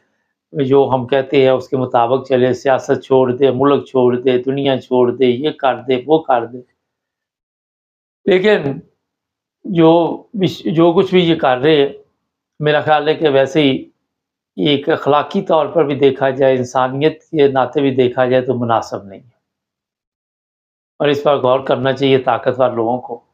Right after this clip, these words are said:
अपने गुस्से जो हैं, उनको अना का मसला बनाकर इस तरह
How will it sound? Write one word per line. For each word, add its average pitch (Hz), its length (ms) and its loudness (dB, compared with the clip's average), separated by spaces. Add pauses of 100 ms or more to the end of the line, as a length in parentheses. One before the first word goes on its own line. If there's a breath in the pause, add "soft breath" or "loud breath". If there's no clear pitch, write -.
(960)
अपने 139 380 0 (120)
गुस्से 135 340 0
जो 139 160 2
हैं, 127 360 -2 (240)
उनको 139 440 -2
अना 139 340 -4
का 135 160 -4
मसला 120 360 -2
बनाकर 117 600 -2 (720)
इस - 220 -4
तरह 139 260 2